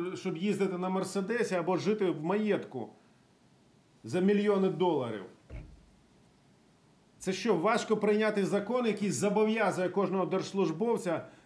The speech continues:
<clears throat> пояснити, звідки у нього статки? Чому в Європі, в усьому світі це працює, а у нас не працює? Тому що нікому,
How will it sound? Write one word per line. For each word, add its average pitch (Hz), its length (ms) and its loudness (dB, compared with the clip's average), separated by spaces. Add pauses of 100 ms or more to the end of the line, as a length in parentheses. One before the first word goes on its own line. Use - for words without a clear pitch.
(260)
<clears throat> - 360 -6
пояснити, 202 880 2 (1040)
звідки 202 380 -2
у - 20 0
нього 190 220 0
статки? - 580 -4 (2000)
Чому 226 320 0
в 185 60 0
Європі, 214 480 0
в 185 60 -4
усьому 202 340 -2
світі 208 340 -4
це 190 160 -4
працює, 190 380 -4
а 196 100 2
у 180 80 0
нас 196 220 -2
не 202 100 0
працює? 190 560 -4
Тому 185 240 -2
що 190 140 -2
нікому, 202 440 0